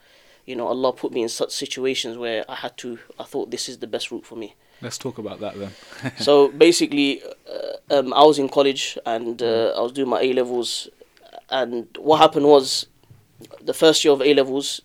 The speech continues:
Speaker 1: didn't go too well for me.
Speaker 2: Yeah.
Speaker 1: Um, I <laughs> failed my exams, and, uh,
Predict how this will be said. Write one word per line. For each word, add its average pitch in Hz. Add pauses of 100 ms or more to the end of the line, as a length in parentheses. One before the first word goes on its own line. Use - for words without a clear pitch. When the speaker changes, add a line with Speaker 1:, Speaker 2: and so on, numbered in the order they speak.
Speaker 1:
didn't 143
go 131
too 135
well 123
for 120
me. 110 (160)
Speaker 2:
Yeah. 95 (340)
Speaker 1:
Um, 113 (160)
I -
<laughs> -
failed 160
my 139
exams, 131 (440)
and, 123
uh, 127